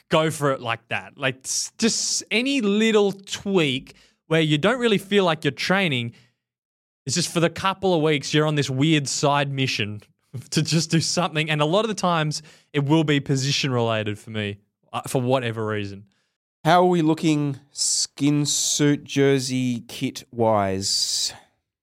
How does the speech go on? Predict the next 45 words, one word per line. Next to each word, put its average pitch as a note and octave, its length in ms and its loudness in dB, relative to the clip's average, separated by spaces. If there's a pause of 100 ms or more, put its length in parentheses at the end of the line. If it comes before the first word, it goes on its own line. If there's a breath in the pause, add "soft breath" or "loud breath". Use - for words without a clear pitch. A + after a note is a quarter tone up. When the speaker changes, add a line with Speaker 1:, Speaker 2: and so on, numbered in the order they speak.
(200)
Speaker 1:
Unfortunately, F3+ 1080 0
X D#3 320 -4
Ls C3 380 0
have E3 100 -4
sold D3 420 0
out C#3 240 0
in C3 120 -2
the B2+ 80 -2
skin D3+ 460 0
suits. - 800 -2 (140)
Um, C3 960 0
so, C#3 520 0
but C#3+ 200 -2
the C#3+ 80 -4
stock F#3 440 -2
left E3 320 0
in C#3+ 300 0
the C3+ 160 4
small, C#3 540 0
medium, C3 320 0
and B2 80 -2
larges, C#3 720 0
and B2+ 240 2
some C#3 160 0
jerseys B2 380 0
left C3 220 -2
too. E3 280 2
So C#3 360 0 (140)
coming E3+ 320 0
up D#3 280 -2
to D3+ 80 -8
Christmas D3+ 360 -4
time, F3 140 0
I F3 40 -2
think C4 160 -4
the B3+ 60 0
cutoff F3 480 0
for - 160 -6
international D#3 640 -2
shipping, C#3 380 -4
Oz C3 180 0
Post B2+ 360 -4
told B2+ 200 -4
me, A#2+ 120 -6
was, A#2 520 -2